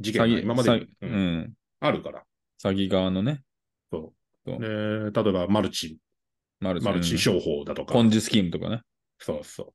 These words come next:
Speaker 1: う。
Speaker 2: うん。
Speaker 1: ポンジスキームとか、マルチだとか、あとはそうね、いろんな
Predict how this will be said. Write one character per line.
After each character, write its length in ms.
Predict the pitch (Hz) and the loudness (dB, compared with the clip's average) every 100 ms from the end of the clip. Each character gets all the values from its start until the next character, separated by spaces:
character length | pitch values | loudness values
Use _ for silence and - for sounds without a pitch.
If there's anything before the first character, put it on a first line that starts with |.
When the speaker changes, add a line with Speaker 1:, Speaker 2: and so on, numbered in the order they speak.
| - | -10
Speaker 1:
う。 40 | 101 | -4
Speaker 2:
う 60 | |
ん。 20 | |
Speaker 1:
ポ 120 | 90 - | -2 -2
ン 80 | |
ジ 80 | 85 | -6
ス 100 | - | -12
キ 140 | - 82 | -10 -8
ー 120 | 78 | -10
ム 80 | 76 | -12
と 120 | 80 | -8
か、 240 | - 135 | -2 0
マ 140 | 104 98 | 0 -2
ル 100 | 87 | -4
チ 200 | - 85 | -8 -10
だ 140 | 82 | -8
と 140 | 90 | -8
か、 420 | - - 151 110 - - - _ | -6 0 2 2 -4 -20 -20 _
あ 200 | - 87 | -6 -4
と 160 | 87 92 | -4 -4
は 80 | 80 | -4
そ 220 | - 82 | -4 -4
う 20 | |
ね、 220 | 82 85 87 | -4 -4 -2
い 60 | |
ろ 140 | 95 110 | 0 2
ん 80 | |
な 380 | 113 113 107 117 | 2 2 0 -2